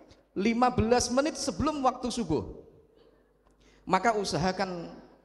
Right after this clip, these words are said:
sudah bangun, kemudian sholat tahajud. Insya Allah dengan sholat tahajud itu asa ayyab athaka rabbuka maqamam mahmuda." Kita akan diangkat oleh Allah kepada makom yang terpuji,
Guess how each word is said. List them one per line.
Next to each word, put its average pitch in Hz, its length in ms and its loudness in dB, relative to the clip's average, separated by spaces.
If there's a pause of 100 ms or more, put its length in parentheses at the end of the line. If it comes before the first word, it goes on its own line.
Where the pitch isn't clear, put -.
(120)
sudah 151 320 2
bangun, 175 480 0 (880)
kemudian 156 560 0
sholat 160 480 -4
tahajud. 147 480 -2 (560)
Insya 160 400 2
Allah 156 400 0
dengan 156 320 0
sholat 175 400 0
tahajud 147 480 0
itu 170 320 0
asa 160 480 0
ayyab 160 400 2
athaka 160 560 2
rabbuka 160 560 0
maqamam 151 560 2
mahmuda." 139 640 0 (400)
Kita 170 240 0
akan 170 240 -4
diangkat 156 560 -8
oleh 143 160 0
Allah 143 320 0 (800)
kepada 139 320 2
makom 139 800 -4 (480)
yang 135 240 2
terpuji, 120 800 -4